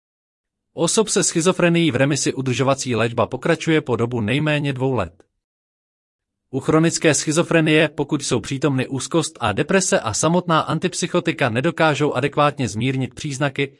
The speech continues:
se tyto někdy kombinují s jinými typy léků, jako jsou léky proti úzkosti neboli anxiolytika, antidepresiva a stabilizátory nálady. V případě úzkosti a nespavosti se nejčastěji používají benzodiazepiny,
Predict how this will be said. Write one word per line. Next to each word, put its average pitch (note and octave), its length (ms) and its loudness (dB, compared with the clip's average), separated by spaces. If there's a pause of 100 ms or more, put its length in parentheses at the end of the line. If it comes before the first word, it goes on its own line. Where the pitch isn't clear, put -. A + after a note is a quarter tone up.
se - 200 -2
tyto C#3+ 240 -2
někdy A#2+ 320 -2
kombinují C#3+ 500 0
s G2+ 80 -6
jinými C#3 340 0
typy C3 240 -2
léků, C3+ 460 0 (180)
jako A2+ 200 -2
jsou A#2 260 0
léky G#2 280 0
proti B2 300 -6
úzkosti C3+ 520 -4
neboli C3 360 0
anxiolytika, C#3 960 0
antidepresiva E3 760 0
a A2+ 180 -4
stabilizátory D3 800 2
nálady. B2 440 0 (1300)
V - 60 -20
případě A3 460 2
úzkosti F3 540 0
a C3+ 120 0
nespavosti D#3 600 0
se C#3 160 0
nejčastěji C#3 560 0
používají C3 580 -2
benzodiazepiny, A#2+ 920 0